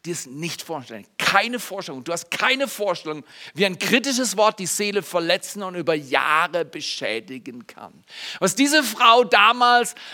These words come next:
am Anfang in diesem zu großen Anzug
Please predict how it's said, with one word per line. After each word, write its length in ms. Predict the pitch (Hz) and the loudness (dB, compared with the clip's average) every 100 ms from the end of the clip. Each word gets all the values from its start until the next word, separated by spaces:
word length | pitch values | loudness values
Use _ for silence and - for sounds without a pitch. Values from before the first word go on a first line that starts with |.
| - | 4
am 240 | 214 202 - | 4 4 6
Anfang 840 | 226 285 294 202 240 226 175 143 - _ _ _ _ _ _ _ - | 6 6 0 0 4 4 2 -8 -12 _ _ _ _ _ _ _ -8
in 140 | 160 | -4
diesem 340 | 214 165 170 | -2 -2 -4
zu 140 | - 170 | -6 -6
großen 520 | - - 277 240 185 | -4 -4 -2 -4 -4
Anzug 760 | 170 208 214 - 175 98 - | -4 -4 -4 -4 -6 -6 -16